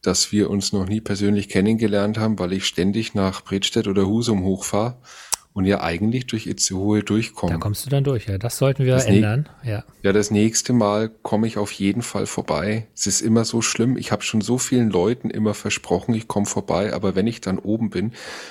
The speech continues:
Speaker 1: dann kommt immer irgendwas dazwischen. Ähm, das nächste Mal schaffe ich's auf jeden Fall. Und dann, was gönnen wir uns dann als Kaltgetränk?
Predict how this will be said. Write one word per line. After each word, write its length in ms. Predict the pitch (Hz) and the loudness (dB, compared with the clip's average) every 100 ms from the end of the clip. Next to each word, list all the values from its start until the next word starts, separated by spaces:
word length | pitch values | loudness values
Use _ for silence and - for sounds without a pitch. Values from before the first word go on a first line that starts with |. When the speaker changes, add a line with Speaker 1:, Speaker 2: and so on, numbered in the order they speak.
| - | -10
Speaker 1:
dann 100 | 95 | -4
kommt 280 | - 107 - | 0 0 0
immer 420 | - 131 147 143 101 | 2 4 4 -2 -2
irgendwas 460 | 104 113 98 - | -2 -2 -2 -4
dazwischen. 600 | 95 95 - 95 90 101 - - - - - - - - - - - _ - | -6 -4 -2 -2 -2 -4 -6 -16 -14 -14 -14 -16 -20 -20 -16 -16 -16 _ 0
Ähm, 460 | 98 95 92 95 - _ - | 2 2 0 -4 -8 _ -6
das 180 | - - | -4 0
nächste 320 | 101 - 110 | 0 0 0
Mal 220 | 104 98 | 0 0
schaffe 260 | - 95 101 | -2 -4 -4
ich's 140 | - | -2
auf 140 | 95 | -4
jeden 280 | - 95 95 | -2 -4 -2
Fall. 400 | - 92 87 80 78 - | -2 -2 -2 -4 -10 -4
Und 520 | 92 92 90 - - | 0 0 0 -4 0
dann, 320 | 90 98 104 | 0 2 0
was 180 | 95 - | 0 0
gönnen 320 | - 104 131 | 2 2 2
wir 100 | 139 | -2
uns 220 | - 131 - | -4 -4 0
dann 200 | 131 139 | 0 0
als 200 | - - | -4 -2
Kaltgetränk? 800 | 92 98 - - - 131 180 | -2 -2 -4 -6 -2 -2 -2